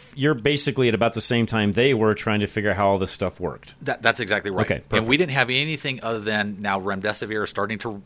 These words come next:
Speaker 2: roll out and dexamethasone for folks.
Speaker 1: Okay.
Speaker 2: And we're watching people being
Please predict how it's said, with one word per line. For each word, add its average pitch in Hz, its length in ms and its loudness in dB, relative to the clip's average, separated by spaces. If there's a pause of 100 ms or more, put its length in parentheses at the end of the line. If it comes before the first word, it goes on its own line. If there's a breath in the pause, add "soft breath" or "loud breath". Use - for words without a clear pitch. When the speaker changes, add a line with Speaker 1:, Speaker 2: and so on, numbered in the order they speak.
Speaker 2:
roll 104 300 0
out 92 420 2
and 92 300 -8
dexamethasone 90 800 -6
for 90 80 -16
folks. - 400 -12 (100)
Speaker 1:
Okay. 95 200 -4 (340 loud breath)
Speaker 2:
And 95 160 -4
we're 98 80 0
watching 98 400 -2
people 95 560 -6 (340)
being 92 320 -8